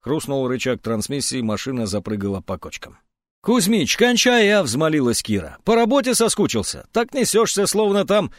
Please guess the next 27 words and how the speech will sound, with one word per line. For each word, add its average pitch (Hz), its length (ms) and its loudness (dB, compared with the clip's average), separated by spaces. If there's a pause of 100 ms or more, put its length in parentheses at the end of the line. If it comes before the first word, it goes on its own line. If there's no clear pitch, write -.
не 214 140 2
убили 226 380 2
кого, 202 400 2
а 139 80 4
только 208 200 0
собираются". 160 840 2 (360)
"Полёт 156 380 2
нормальный, 160 640 2
Кира 131 260 2
Сергеевна", — 110 560 0
оскалился 107 460 -6
водитель. 101 500 -4
"Сейчас 165 480 0
уйдём 175 380 0
с - 60 0
этой 156 240 0
фронтовой 160 500 0
дороги, 156 420 2
дальше 147 600 0
нормально 139 480 0
будет. - 340 -10 (380)
Давай 190 320 4
же, 202 180 2
каракатица, 175 760 0
плетёшься, 160 640 0
как 147 180 -2
неживая". 135 720 0